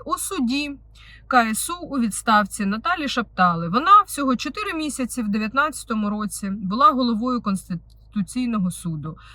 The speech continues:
У вересні звільнилась, а вже з жовтня отримує довічні виплати. Знімуть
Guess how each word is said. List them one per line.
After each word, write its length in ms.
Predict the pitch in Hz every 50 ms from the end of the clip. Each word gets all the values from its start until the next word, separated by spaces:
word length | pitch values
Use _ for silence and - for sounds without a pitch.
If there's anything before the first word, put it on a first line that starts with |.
| - -
У 60 | - 262
вересні 460 | 285 370 403 381 349 - - 311 277
звільнилась, 800 | 240 233 262 254 254 254 240 233 226 208 202 208 233 254 - -
а 100 | - 226
вже 220 | 214 226 226 214 196
з 40 |
жовтня 440 | 165 165 220 240 240 233 - 302 349
отримує 500 | 320 - 202 170 220 254 277 285 277 247
довічні 640 | 196 175 202 170 202 214 202 - - 226 214 208 -
виплати. 600 | - 156 170 160 - - 156 151 - - - 185 185 - - - - - - - - - - - - - - - - - - - - - - - - - - - - - - - - - - - - - - - - - - - - - - - - - - - - - - - - - - - - - - - - - - - - - - - - - - - -
Знімуть 960 | 202 180 175 214 247 277 339 370 370 320 285 240 196 190 - - - -